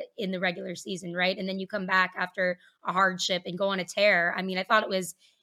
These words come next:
interesting the way the Panthers went on a tear at the end of the season. And now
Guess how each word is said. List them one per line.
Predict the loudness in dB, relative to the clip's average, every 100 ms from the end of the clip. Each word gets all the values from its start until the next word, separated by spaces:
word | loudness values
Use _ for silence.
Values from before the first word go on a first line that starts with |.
| -8
interesting | -4 -2 -2 -4
the | -2
way | 0
the | -2
Panthers | -2 -6 -4 -6 -6
went | -4 -2
on | -4
a | -6
tear | 0 2
at | 2
the | -4 -8
end | -6 -6
of | -8
the | -10
season. | -8 -8 -6
And | -2
now | 2 2 2